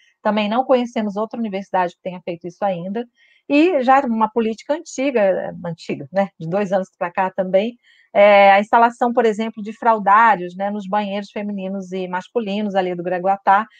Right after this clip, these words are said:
o que a gente sabe que é uma coisa muito importante pra que as mães se sintam acolhidas no ambiente da universidade. Então, a gente tem muita gratidão às atua-, à atuação da, da Alexandra e da Prograde,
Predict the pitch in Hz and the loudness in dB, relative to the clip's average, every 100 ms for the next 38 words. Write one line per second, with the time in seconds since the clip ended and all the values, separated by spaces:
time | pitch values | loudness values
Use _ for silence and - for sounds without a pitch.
0 | _ 196 214 214 226 - 208 214 - 208 | _ -6 -2 -2 -4 2 2 2 -2 -8
1 | 202 220 208 202 214 269 269 254 240 233 | -4 -4 -4 -2 0 0 -2 -4 -4 -2
2 | 196 202 214 - 220 226 208 202 220 233 | -2 -2 -4 -6 -4 -4 -4 -6 -6 -10
3 | - 226 240 233 196 _ _ - 220 240 | -12 -8 -8 -8 -12 _ _ -2 -2 4
4 | 277 247 208 214 214 214 214 202 185 - | 4 4 0 -2 -2 -4 -6 -6 -8 -10
5 | 180 185 185 190 - 196 226 220 220 214 | -8 -8 -6 -8 2 2 2 0 -6 -6
6 | 214 214 208 233 240 220 226 - 185 185 | -8 -8 -8 -4 -4 -4 -6 -8 -4 -4
7 | 214 - _ _ _ - 202 196 202 214 | -4 -10 _ _ _ 2 2 4 0 2
8 | 208 196 - - 190 - 208 196 - 214 | 2 0 -4 -2 -2 2 2 2 -2 -4
9 | 196 175 185 175 160 175 175 175 - 196 | -2 0 0 0 -2 -2 -2 -4 -6 -6
10 | 208 202 196 - 196 175 175 175 | -4 -2 -2 -2 -2 2 2 0